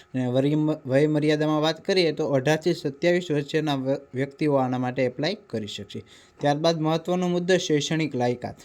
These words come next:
તો તેમાં દસ પાસ અને માન્ય ડ્રાઇવિંગ લાયસન્સ ધરાવતા ઉમેદવારો જે છે આના માટે એપ્લાય કરી શકશે. પસંદગી પ્રક્રિયા, અ, ડ્રાઇવિંગ ટેસ્ટ ઉપર આધારિત રહેશે અને મેરિટ ઉપર. પગાર ધોરણની વાત કરીએ તો ઓગણીસ હજાર નવસો સ્ટાર્ટિંગ પગાર રહેશે.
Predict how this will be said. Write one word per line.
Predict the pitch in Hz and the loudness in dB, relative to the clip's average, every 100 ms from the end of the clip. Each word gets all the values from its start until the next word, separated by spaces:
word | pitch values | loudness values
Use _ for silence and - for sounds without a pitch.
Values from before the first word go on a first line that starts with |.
| - - | -20 -6
તો | 143 | -2
તેમાં | 143 165 156 | 0 0 2
દસ | 143 151 - - | 2 0 0 0
પાસ | 170 196 - | 0 0 -4
અને | 143 151 | -4 0
માન્ય | 147 139 160 | 0 0 0
ડ્રાઇવિંગ | 147 139 156 151 | 0 0 0 0
લાયસન્સ | 139 143 151 | -2 -2 -6
ધરાવતા | 131 127 139 139 | -2 -2 -2 0
ઉમેદવારો | 139 131 131 131 135 135 | 0 2 0 0 0 0
જે | 135 147 | 0 -2
છે | 147 | 0
આના | 127 123 | -2 -2
માટે | 123 123 | -4 -2
એપ્લાય | 120 - 127 135 | -4 -4 -4 -4
કરી | 127 113 | -4 -6
શકશે. | - 120 - 160 | -4 -8 -6 -6
પસંદગી | 160 131 139 143 139 | -4 -6 -2 0 0
પ્રક્રિયા, | 135 135 151 165 202 - - _ - | 0 -4 -2 -4 -4 -10 -20 _ -6
અ, | 127 | -2
ડ્રાઇવિંગ | 131 135 135 151 156 | -2 2 2 2 0
ટેસ્ટ | 156 151 160 | -2 -2 -2
ઉપર | 151 151 | -2 0
આધારિત | 147 156 160 151 | 0 0 -2 0
રહેશે | 151 151 | 0 0
અને | 156 127 | -2 0
મેરિટ | 120 127 135 127 | 2 2 2 -2
ઉપર. | 110 | -8
પગાર | - 123 139 139 | -6 0 2 2
ધોરણની | 139 143 156 | 2 0 0
વાત | 151 160 - | 0 -2 -2
કરીએ | 196 170 165 | 0 0 0
તો | 165 139 | 0 0
ઓગણીસ | 139 165 147 | 0 -2 -2
હજાર | 147 147 | 0 0
નવસો | 127 135 175 | 0 0 -2
સ્ટાર્ટિંગ | 170 135 127 135 127 | -2 -2 -2 -2 -4
પગાર | 117 131 170 - - - | -4 -4 -6 -10 -20 -10
રહેશે. | 113 104 - | -6 -6 -6